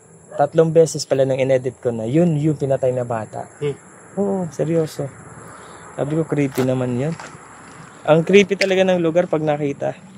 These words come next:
Speaker 1: Pag nakita nyo. Ito kasi pag ginawa ka, niilaw. So, walang humawak, ibig sabihin, walang ano dito.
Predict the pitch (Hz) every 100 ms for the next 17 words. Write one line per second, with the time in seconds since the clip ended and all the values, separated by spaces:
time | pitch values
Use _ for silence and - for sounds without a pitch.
0 | - 127 143 135 131 127 123 165 202 208
1 | 185 180 185 170 143 143 147 127 127 123
2 | - - - - - - - - - 156
3 | 208 208 196 156 147 - 143 147 160 180
4 | 135 135 139 139 127 127 127 123 127